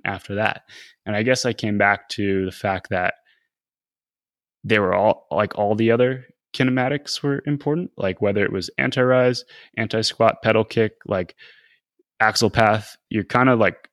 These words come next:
going back and forth. Like, "I can make this better, but it makes that worse." And I just tried a bunch of stuff and came back to that, like, okay, they're all equally important. Maybe on a downhill bike,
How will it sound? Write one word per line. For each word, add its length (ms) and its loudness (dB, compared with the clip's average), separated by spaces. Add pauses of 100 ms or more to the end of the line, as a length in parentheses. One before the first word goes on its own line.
(100)
going 240 2
back 240 4
and 120 -6
forth. 240 -2
Like, 100 -6
"I 100 0
can 160 0
make 180 2
this 180 0
better, 260 4
but 100 0
it 60 -2
makes 260 -8
that 200 0
worse." 440 -2 (680)
And 540 -2 (1160)
I 120 2
just 460 -2 (840)
tried 340 2
a 60 0
bunch 220 -2
of 60 -6
stuff 360 -2
and 160 -6
came 240 -4
back 260 -2
to 80 -8
that, 200 -6
like, 380 -10
okay, 380 -6 (880)
they're 200 4
all 240 6
equally 380 2
important. 520 -6 (200)
Maybe 320 2
on 120 0
a 60 -2
downhill 380 0
bike, 300 -4